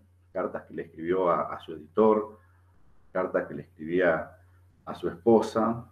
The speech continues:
y conocieron más íntimo a Verne, y todos llegan a la conclusión de que Verne no,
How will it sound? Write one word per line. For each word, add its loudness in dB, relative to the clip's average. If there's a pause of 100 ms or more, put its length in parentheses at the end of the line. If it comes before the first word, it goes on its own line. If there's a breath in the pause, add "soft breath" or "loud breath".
(120)
y -18
conocieron 0
más 2
íntimo 4
a 8
Verne, 2 (460 loud breath)
y -8
todos 2 (100)
llegan 6
a 6
la 6
conclusión 0
de 2
que 2
Verne 4
no, 4